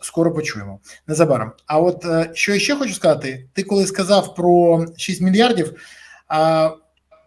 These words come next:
була історія, коли, а, рахували, що кількість людей, які виїжджали незаконно з України, тільки за перший рік принесли в, в кишеню когось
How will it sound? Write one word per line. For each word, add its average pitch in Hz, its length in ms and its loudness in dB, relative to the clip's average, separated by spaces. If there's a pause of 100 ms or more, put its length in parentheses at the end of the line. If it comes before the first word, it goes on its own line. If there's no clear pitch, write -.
(240)
була 151 420 4
історія, 160 640 -2 (440)
коли, 190 640 2 (600)
а, 143 320 -4 (160)
рахували, 170 760 4 (720)
що 160 380 2
кількість 220 600 2
людей, 151 600 -2 (320)
які 139 400 -4
виїжджали 156 680 4
незаконно 135 560 -6
з 139 40 -6
України, 233 800 -4 (100)
тільки 185 340 -2
за 175 160 4
перший 165 500 0
рік 277 320 -2 (420)
принесли 185 500 2 (340)
в, 156 140 6
в 143 640 2
кишеню 147 640 2
когось 214 480 -2